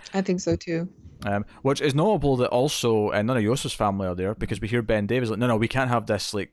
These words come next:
Speaker 2: you'll be a stain on our family name, so not, none of us are going. I warned all the family to stay away." Um,
Speaker 1: Yeah, they're not there out of shame.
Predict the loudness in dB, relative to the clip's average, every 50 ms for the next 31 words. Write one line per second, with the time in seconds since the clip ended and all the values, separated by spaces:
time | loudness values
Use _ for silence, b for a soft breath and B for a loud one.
0 | _ -6 -4 -2 0 0 2 2 2 2 2 2 2 2 0 0 0 2 2 2
1 | 2 2 0 0 0 0 0 -2 -2 -4 -2 0 2 2 2 2 2 2 2 0
2 | -2 0 0 0 0 2 2 0 0 0 2 2 4 4 2 2 2 0 0 0
3 | -2 -2 0 0 0 0 0 -4 -4 -6 -6 -4 -2 -2 -2 0 -2 -4 -4 -4
4 | -8 _ b b b b b b b b b b b -12 -6 -4 -4 -4 -4 -4
5 | -6 -8 -12 _ _ 2 2 4 4 4 2 0 -2 -4 0 2 2 2 2 0
6 | 0 0 -2 -2 -4 -6 -6 -6 -4 -4 -4 -4 -6 -8 -14 _ _ _ _ -10
7 | -6 -4 -4 -2 -4 -4 -8 -12